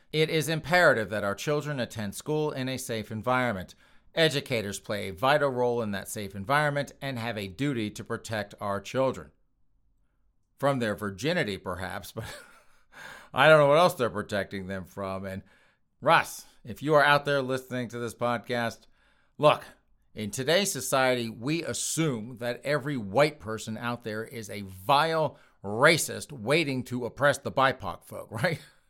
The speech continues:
So if we can do that as a society, I don't think it's that difficult if you look at every teacher out there, at least every high school teacher out there, as a potential predator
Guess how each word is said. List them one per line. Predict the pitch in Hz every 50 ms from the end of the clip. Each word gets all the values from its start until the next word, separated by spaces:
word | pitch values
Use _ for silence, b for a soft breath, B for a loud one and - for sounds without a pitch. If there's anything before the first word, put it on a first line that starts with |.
| _ B B B B B B B B
So | B - 156 156 151
if | 139 -
we | 131 202 277 349
can | - 269 220
do | 180 156 170 156 127
that | 101 127 135 139 135 127 - -
as | 120 117 110 101
a | 101
society, | - - 113 98 - - 120 113 104 98 104 104 98 b b b b b b
I | - 190 233 381
don't | 370 269 226 208
think | - 190 185 -
it's | 165 - -
that | - 135 131 135 123 95
difficult | 95 135 135 - 120 117 - 101 95 101 -
if | - 107 -
you | 120 120 117
look | 110 117 143 165 175 - - -
at | 123 120 117 - - -
every | 156 165 170 147 135 147 165 175 175 165 165 b b b b _ _
teacher | - - - 165 160 156 - - 147 143 143 -
out | - 123 131 127 123 -
there, | - 110 104 104 -
at | - 123 120 - -
least | 151 156 156 151 - -
every | - 139 131 107 120 113
high | 98 101 143 180
school | 185 185 - - 127 117
teacher | - 120 113 101 - 107
out | 104 101 98 -
there, | - 110 107 101
as | 101 110 107 -
a | 110 107 104
potential | 98 - _ - - - - - - 196 226 214 - - 214
predator | 170 - - - 135 151 151 123 117 120 120 113 B